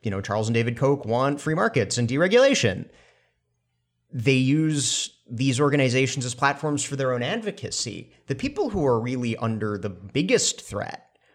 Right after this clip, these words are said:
are the people who don't have, you know, ten billion dollars in the bank to give away, who if,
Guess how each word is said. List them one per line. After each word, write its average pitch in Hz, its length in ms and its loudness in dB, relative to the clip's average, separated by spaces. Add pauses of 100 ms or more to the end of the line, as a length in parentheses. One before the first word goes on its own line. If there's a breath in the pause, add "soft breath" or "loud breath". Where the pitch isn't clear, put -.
(180 soft breath)
are 139 100 4
the 143 100 0
people 156 300 -4
who 147 120 -2
don't 165 280 2
have, 98 800 -6
you 113 120 -2
know, 90 340 -8
ten 101 200 -4
billion 98 280 -4
dollars 92 360 -4
in 90 80 -6
the 87 80 -8
bank 92 320 -6
to - 100 -14
give 90 180 -6
away, 98 720 -2 (240 soft breath)
who 110 480 -2 (300 loud breath)
if, - 500 -6